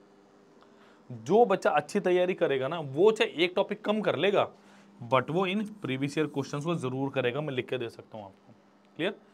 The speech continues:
तो जो सफर हमारा दो हज़ार पन्द्रह से शुरू हुआ था, दो हज़ार इक्कीस पे आ चुका और दो हज़ार इक्कीस का पेपर भी आज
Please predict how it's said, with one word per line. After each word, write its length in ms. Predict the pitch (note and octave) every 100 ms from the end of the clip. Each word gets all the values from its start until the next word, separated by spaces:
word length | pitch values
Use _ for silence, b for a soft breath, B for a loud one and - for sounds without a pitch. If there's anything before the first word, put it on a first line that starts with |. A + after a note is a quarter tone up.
| b b b -
तो 60 |
जो 260 | - F#3 A#3+
सफर 300 | G#3+ F#3 F3
हमारा 240 | D#3+ D#3
दो 120 | C#3+
हज़ार 120 | D3 D#3+
पन्द्रह 340 | D3+ D#3+ F3+
से 120 | F3+
शुरू 180 | E3+ C#3
हुआ 100 | C3+
था, 60 | D#3
दो 100 | D3
हज़ार 140 | D#3+
इक्कीस 340 | B2+ C3+ F3
पे 100 | E3+
आ 60 | C#3
चुका 200 | B2+ F3
और 80 | E3
दो 100 | C3+
हज़ार 160 | D3
इक्कीस 200 | C3+ D3
का 80 | C#3
पेपर 240 | C#3 C3+ C3
भी 100 | D3
आज 200 | G#3+